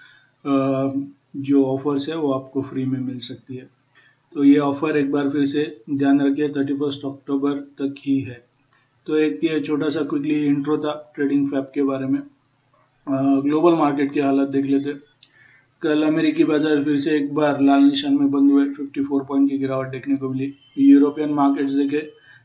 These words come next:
तो वहाँ पर अभी जो कोरोना,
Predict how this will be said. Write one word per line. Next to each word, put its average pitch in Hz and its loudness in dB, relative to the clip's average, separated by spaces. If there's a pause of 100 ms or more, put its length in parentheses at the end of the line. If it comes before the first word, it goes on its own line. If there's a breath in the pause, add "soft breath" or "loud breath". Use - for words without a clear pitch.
(100)
तो 151 0
वहाँ 143 4
पर 156 -6
अभी 151 0
जो 147 -2
कोरोना, 143 -2